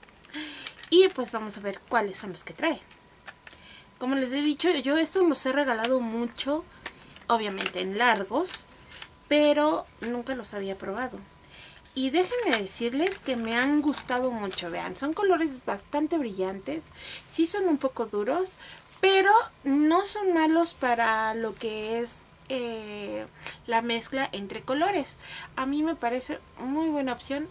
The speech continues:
y sí son, sí puedes acuarelarlos. <laughs>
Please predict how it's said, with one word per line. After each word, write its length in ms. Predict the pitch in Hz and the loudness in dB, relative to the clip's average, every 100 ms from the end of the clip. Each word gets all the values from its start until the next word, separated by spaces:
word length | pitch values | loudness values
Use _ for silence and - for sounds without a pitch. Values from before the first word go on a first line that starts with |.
| - | -8
y 240 | 240 208 - | -8 -8 -12
sí 200 | 226 202 | -14 -10
son, 380 | 214 196 190 - - - - - - - - - | -8 -6 -6 -8 -16 -20 -20 -20 -20 -20 -20 -16
sí 200 | - 262 | -10 -8
puedes 340 | - 262 254 | 0 2 2
acuarelarlos. 960 | 208 - 175 170 180 160 - - - - - - - | -4 -4 -6 -4 -10 -12 -14 -14 -12 -12 -12 -4 2
<laughs> 340 | - - | 4 4